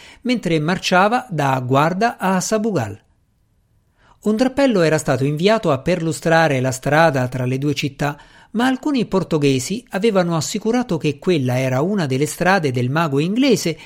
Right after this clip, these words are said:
e che certamente sarebbe scomparsa un'ora o due dopo aver portato all'inferno, o forse in Inghilterra, tutti coloro che l'avevano percorsa.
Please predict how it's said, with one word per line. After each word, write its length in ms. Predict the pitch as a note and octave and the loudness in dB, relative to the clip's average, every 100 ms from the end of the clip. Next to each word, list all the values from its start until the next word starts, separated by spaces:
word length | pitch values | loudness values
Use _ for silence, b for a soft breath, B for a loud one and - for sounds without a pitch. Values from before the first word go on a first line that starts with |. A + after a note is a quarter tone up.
| B B | B B
e 280 | A#3 A#3+ - | -10 -10 -8
che 140 | B3 | -8
certamente 680 | - A#3 - C4 B3 C4+ G#3+ | -2 -2 0 -2 -2 0 0
sarebbe 400 | B2 D3 C#3 C3+ | 0 0 0 0
scomparsa 680 | C#3 D#3+ C#3+ F3 F#3 - C#3+ | 0 -2 -2 0 0 0 0
un'ora 480 | C#3 D3 D#3 E3+ C#3+ | 2 2 2 4 4
o 120 | F3 | 2
due 420 | F3 D#3 G3+ B3+ - | 0 2 2 0 -2
dopo 220 | A3+ G#3+ | -2 0
aver 300 | F3+ E3+ - | 0 -2 -2
portato 480 | F#3 - G3 E3 C#3 | -4 0 2 2 0
all'inferno, 800 | D3 G#3+ - D#3+ F3+ D3 B2 B B B - | 0 -2 -2 0 2 0 -4 B B B -8
o 80 | |
forse 420 | C#3 F3+ F3+ B2+ B2+ | -2 2 2 2 -4
in 100 | A#2+ | -2
Inghilterra, 760 | C3 C#3+ B2 C#3+ B2 B2 D#3 b b b | 0 0 0 0 0 0 -4 b b b
tutti 280 | - C4+ C4+ | -4 0 2
coloro 500 | C4 A#3 E3+ F#3+ - | 4 6 6 2 -2
che 200 | - B3+ | -4 0
l'avevano 480 | G#3 F3 D3+ D3+ C#3+ | 2 2 2 0 -2
percorsa. 640 | B2 B2 - A#2 A#2 C3+ | -4 -6 -6 -10 -10 -14